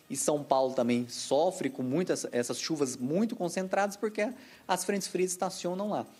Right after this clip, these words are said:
Só que nós queremos que ela estacione aqui em Goiás pra trazer essas chuvas. Agora sim, elas vão começar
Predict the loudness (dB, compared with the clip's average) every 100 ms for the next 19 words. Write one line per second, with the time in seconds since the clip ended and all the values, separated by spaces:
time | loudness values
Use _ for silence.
0 | -20 -4 -2 2 0 2 2 2 4 2
1 | 4 2 2 2 4 4 2 2 4 4
2 | 6 6 4 2 2 2 2 4 4 2
3 | 0 0 2 2 2 0 4 4 2 0
4 | 0 0 0 -2 -2 -2 -2 0 0 0